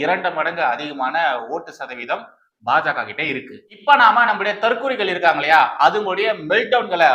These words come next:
பார்க்கலாம். உண்மையாலே இந்த செக்மெண்ட் ஆனது செம்ம ஃபன்னா இருக்கும், கண்டிப்பா நீங்க எல்லாருமே என்ஜாய் பண்ணுவீங்க. இங்க சைடுல அந்த ஸ்கிரீன்ஷாட் போடுறேன், தயவு செய்து பாருங்க. டெஸ்பாட்டர் அப்படிங்கிற இந்த ஐ டி பாத்தீங்கன்னா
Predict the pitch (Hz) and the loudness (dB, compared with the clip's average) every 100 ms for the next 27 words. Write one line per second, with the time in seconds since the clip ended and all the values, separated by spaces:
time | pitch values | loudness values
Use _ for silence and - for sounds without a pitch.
0 | - 135 135 123 170 226 - - 160 226 | 2 0 0 4 4 4 -2 -10 -8 0
1 | 233 226 233 208 - 175 208 185 165 156 | 2 2 0 -2 -6 -6 -4 0 0 -2
2 | 185 165 143 180 - 165 170 151 156 151 | -6 -6 -2 -2 -2 2 2 2 -2 -2
3 | 156 175 175 165 143 127 127 127 156 147 | -4 -4 -4 -4 -2 -2 -2 -2 -4 -4
4 | 151 147 127 117 107 104 _ 143 143 - | -4 -4 -8 -10 -14 -16 _ -12 -4 2
5 | 220 240 196 160 196 202 196 - 135 160 | 2 2 -2 -2 -4 0 0 0 0 0
6 | 131 123 139 131 131 131 113 123 185 - | 0 -4 -8 -4 2 2 2 0 0 -2
7 | - 135 214 214 - 254 214 180 139 143 | -10 -2 0 2 6 6 6 4 4 0
8 | 175 190 202 170 135 165 170 143 123 123 | -2 -4 -2 0 2 2 0 -2 -4 -2
9 | 151 | 2